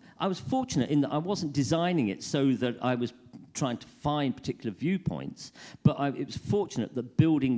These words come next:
lent itself to be able to do that. In the same way, I was manipulating people, I suppose, by having a corridor into the oil.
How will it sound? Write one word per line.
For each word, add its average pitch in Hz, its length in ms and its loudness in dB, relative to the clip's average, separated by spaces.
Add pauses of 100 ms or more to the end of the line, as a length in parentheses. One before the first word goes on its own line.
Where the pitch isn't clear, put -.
lent 156 260 0
itself - 360 -6
to - 80 -18
be 107 80 -4
able 98 120 -4
to - 140 -16
do 139 240 0
that. 82 220 -10 (260)
In 160 80 2
the 151 60 4
same 196 320 0
way, 117 240 -2 (600)
I 127 60 2
was 127 160 2
manipulating 131 640 2
people, 131 300 0
I 110 40 -2
suppose, 110 300 -2
by 110 140 -6
having 110 240 -6
a 90 60 -4
corridor 120 640 -4
into 113 260 -6
the 120 140 -6
oil. 107 380 -10